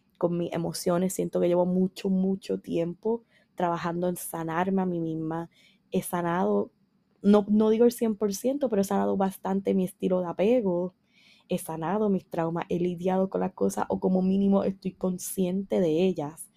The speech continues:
para que no me permitan ser afectada o afectar. Y sobre todo, yo me encuentro ahora mismo en la mejor posición,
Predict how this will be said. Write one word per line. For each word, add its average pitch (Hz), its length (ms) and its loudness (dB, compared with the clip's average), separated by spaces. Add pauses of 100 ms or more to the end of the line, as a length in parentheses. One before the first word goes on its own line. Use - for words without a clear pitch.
(300)
para 175 180 -2
que 180 120 -6
no 175 200 -4
me 185 120 2
permitan 190 540 -2 (120)
ser 175 180 0
afectada 190 720 -2
o 185 160 -6
afectar. 175 560 -6 (1600)
Y 240 100 0
sobre 226 280 0
todo, 220 300 4
yo 190 160 2
me 202 80 2
encuentro 202 280 0
ahora 220 120 2
mismo 208 240 2
en 220 60 2
la 214 80 2
mejor 180 280 0
posición, 220 720 -2